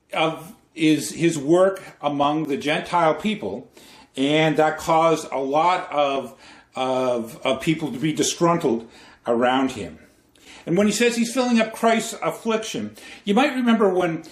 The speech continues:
when Paul had his conversion experience, Jesus comes to him after Paul had been persecuting the church and says, you know, "Paul, Paul, why are you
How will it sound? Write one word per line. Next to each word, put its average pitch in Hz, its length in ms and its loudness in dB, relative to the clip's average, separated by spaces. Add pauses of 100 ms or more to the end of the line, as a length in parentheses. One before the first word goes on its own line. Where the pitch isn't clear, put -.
(220)
when 170 180 -2
Paul 226 560 0
had 180 260 0
his 185 200 0
conversion 160 540 2
experience, 143 560 -2
Jesus 240 380 0
comes 208 260 0
to 156 80 0
him 143 320 -2 (300)
after 160 240 -2
Paul 196 260 2
had 185 100 4
been 170 140 0
persecuting 190 580 0
the 131 80 -4
church 233 320 -4
and 147 140 -6
says, 165 340 -2 (300)
you 185 140 -4
know, - 80 -6 (440)
"Paul, 233 400 4
Paul, 190 320 -2
why 226 360 0
are 214 140 -2
you 208 180 2